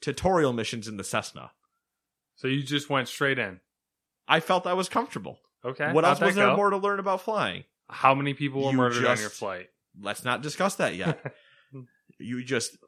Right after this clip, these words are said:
Speaker 1: push the thrusters forward. Plane goes faster as long as you keep it straight on the runway. And then once you kind of feel like you're going fast enough, you kind of pull back.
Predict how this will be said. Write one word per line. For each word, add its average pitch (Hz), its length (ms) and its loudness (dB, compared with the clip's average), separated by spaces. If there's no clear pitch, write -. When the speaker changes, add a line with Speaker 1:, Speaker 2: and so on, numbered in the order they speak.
Speaker 1:
push - 340 -8
the - 80 -12
thrusters 113 460 -4
forward. 196 540 0
Plane 110 320 -6
goes 95 280 -6
faster 196 560 -2
as 98 140 -10
long 110 280 -6
as 104 140 -10
you 104 80 -4
keep 117 320 -10
it - 160 -10
straight - 580 -6
on 180 120 -8
the 180 80 -8
runway. 160 420 -6
And 101 180 -10
then 98 120 -6
once 95 340 -8
you 92 100 -12
kind 104 240 -8
of 95 100 -6
feel 117 200 -8
like 113 180 -8
you're 117 100 -10
going 104 260 -8
fast - 340 -8
enough, 101 380 -4
you 107 140 -8
kind 127 280 -10
of 120 120 -8
pull 110 320 -12
back. - 380 -14